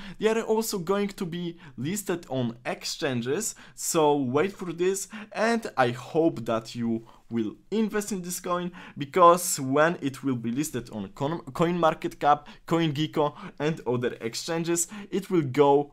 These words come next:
to the moon. I hope so, because I own money in this coin, and I hope that you will all do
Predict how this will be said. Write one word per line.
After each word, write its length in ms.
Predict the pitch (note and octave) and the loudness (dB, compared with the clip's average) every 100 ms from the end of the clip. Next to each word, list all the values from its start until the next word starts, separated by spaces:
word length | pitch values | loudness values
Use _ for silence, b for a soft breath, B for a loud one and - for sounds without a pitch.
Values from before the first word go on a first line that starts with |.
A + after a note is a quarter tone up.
| _ - | _ -4
to 140 | B2+ | 0
the 160 | B2+ A#2+ | 2 2
moon. 480 | A#2+ B2 B2 A2+ - | 2 2 2 0 -4
I 220 | A#2 G#2+ G#2+ | -2 -2 -2
hope 460 | - B2+ B2+ B2 | -4 4 4 2
so, 320 | - - F#2 F2+ G3 D3+ | -6 -4 -4 -6 -12 -12
because 320 | A#2+ C#3 C3 | -4 -2 0
I 160 | D3 C3+ | 0 2
own 200 | E3 F3 | 2 2
money 320 | E3+ D#3+ D#3+ D#3 | 2 2 0 -4
in 80 | |
this 160 | D3 C#3+ | -6 -6
coin, 320 | - D#3 D#3 B B | 0 0 0 B B
and 260 | - A3+ A3+ - | 2 2 2 0
I 180 | C3 A#2+ | 2 2
hope 480 | A#2+ - C#3+ C#3 B2 | -2 0 2 2 0
that 320 | G#2+ - - | -4 -4 -4
you 80 | A#2+ | -2
will 280 | B2 B2+ A2 B - | 0 -2 -4 B -2
all 320 | A2+ A#2 B2 B - | 0 0 -4 B -16
do 300 | A2 A2 A2 | -4 -4 -4